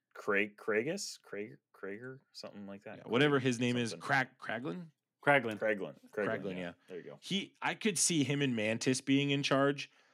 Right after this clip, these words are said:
Speaker 2: and then what you do is in this s-, Secret Wars movie, you bring him and Ne-, and Nebula back, or, uh, him, him and, um, Gamora back.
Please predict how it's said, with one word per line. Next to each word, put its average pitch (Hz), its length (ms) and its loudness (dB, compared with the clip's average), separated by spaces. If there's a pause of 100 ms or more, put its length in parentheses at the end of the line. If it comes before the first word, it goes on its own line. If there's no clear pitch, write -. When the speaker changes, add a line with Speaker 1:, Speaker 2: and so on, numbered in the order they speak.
(240)
Speaker 2:
and 143 160 4
then 147 140 6
what 143 220 4
you 135 80 6
do 156 440 2
is 120 380 0
in 120 260 -2
this - 300 -4 (120)
s-, - 260 -6
Secret 135 440 -2
Wars 113 300 -2
movie, 139 440 4 (340)
you 135 120 6
bring 135 280 6
him 110 180 -2
and 90 320 -6
Ne-, 95 140 -8 (260)
and 95 160 -8
Nebula 85 320 -10
back, - 240 -16 (420)
or, 120 140 0
uh, 110 120 0
him, 131 200 -2
him 127 220 0
and, 107 140 -2
um, 87 340 -6 (120)
Gamora 80 300 -10
back. - 220 -12